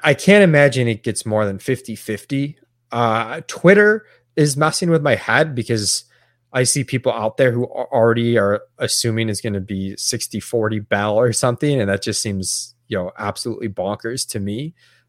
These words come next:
I, I could see fifty fifty. I'd really be shocked if C E H was not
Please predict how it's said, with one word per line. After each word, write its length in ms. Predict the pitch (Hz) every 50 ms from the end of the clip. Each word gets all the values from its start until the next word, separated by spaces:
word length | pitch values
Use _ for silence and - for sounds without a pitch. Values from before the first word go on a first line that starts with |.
| _ _ _ -
I, 120 | 110 110 -
I 120 | 139 156
could 220 | 165 - 208 139 -
see 200 | - 160 170 143
fifty 320 | - 151 131 - - 117
fifty. 360 | - - 131 117 - - 117
I'd 220 | 107 120 127 131 120
really 480 | 123 123 127 131 135 131 120 110 104
be 140 | 101 110 104
shocked 540 | - - - 123 113 107 101 101 98 - -
if 180 | 104 - -
C 340 | - - - 127 113 107 104
E 20 | 107
H 320 | 107 107 98 - - -
was 240 | 110 101 95 - -
not 400 | 104 104 101 101 98 98 -